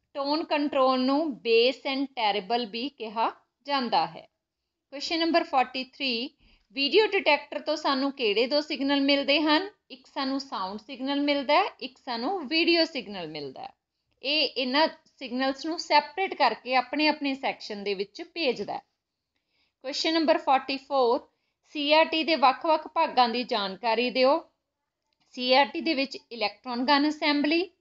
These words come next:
ਉਸ ਤੋਂ ਬਾਅਦ ਫੋਕਸਿੰਗ ਅਸੈਂਬਲੀ, ਉਸ ਤੋਂ ਬਾਅਦ ਡਿਫਲੈਕਸ਼ਨ ਸਿਸਟਮ,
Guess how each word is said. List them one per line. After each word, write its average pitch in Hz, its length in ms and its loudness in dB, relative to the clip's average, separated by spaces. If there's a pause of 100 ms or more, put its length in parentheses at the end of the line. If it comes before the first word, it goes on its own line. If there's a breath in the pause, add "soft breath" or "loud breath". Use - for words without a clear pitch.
ਉਸ - 100 -16
ਤੋਂ - 200 -8
ਬਾਅਦ 285 260 4 (200)
ਫੋਕਸਿੰਗ 262 580 -6
ਅਸੈਂਬਲੀ, 294 640 0 (140)
ਉਸ - 120 -18
ਤੋਂ 320 180 -10
ਬਾਅਦ 269 300 4
ਡਿਫਲੈਕਸ਼ਨ 202 680 -6
ਸਿਸਟਮ, 320 540 -8